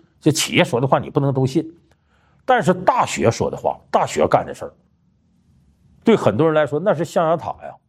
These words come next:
我们就会本能的相信。那么武汉大学在这个事情过程当中扮演的这种落井下石、割袍断义的小人角色，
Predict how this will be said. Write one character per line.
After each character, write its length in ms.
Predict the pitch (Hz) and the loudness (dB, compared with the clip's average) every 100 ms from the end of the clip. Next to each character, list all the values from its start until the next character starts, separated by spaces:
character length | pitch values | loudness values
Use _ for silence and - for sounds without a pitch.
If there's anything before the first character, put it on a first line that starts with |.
| _ _ _ _ | _ _ _ _
我 140 | 110 | 2
们 80 | 147 | 4
就 80 | 165 | 2
会 100 | 170 | 0
本 220 | - 65 | -4 -10
能 140 | 67 | -6
的 60 | 120 | -6
相 200 | - 98 | -2 -6
信。 240 | 95 104 - _ - - | -4 -10 -12 _ -20 -2
那 120 | - | 4
么 120 | 302 277 | 4 4
武 120 | 131 | 4
汉 160 | 214 | 4
大 140 | 240 240 | 4 2
学 180 | 160 196 | 0 -4
在 180 | 233 214 | -2 -2
这 280 | - 339 | 0 0
个 120 | 285 160 | 2 0
事 180 | - | -2
情 140 | 139 135 | -2 0
过 100 | 151 | 0
程 140 | 127 | 0
当 120 | 123 | 0
中 120 | 123 120 - | -2 -6 2
扮 180 | 180 | 2
演 160 | 113 73 | 2 -4
的 80 | 87 | -6
这 160 | 113 131 | -2 -2
种 200 | 87 71 _ _ | -2 -12 _ _
落 240 | 214 226 | 4 4
井 180 | 110 107 | 2 -8
下 240 | - 196 | -4 -2
石、 320 | 147 - 127 131 | -2 -8 -6 -6
割 220 | 147 196 | 0 0
袍 200 | 151 147 | 2 0
断 240 | 170 147 | 0 0
义 140 | 196 135 | -2 -8
的 80 | |
小 320 | 110 - 78 67 | -10 -8 -8 -4
人 180 | 120 | -4
角 160 | 147 90 | -4 -8
色， 200 | - 85 | -12 -16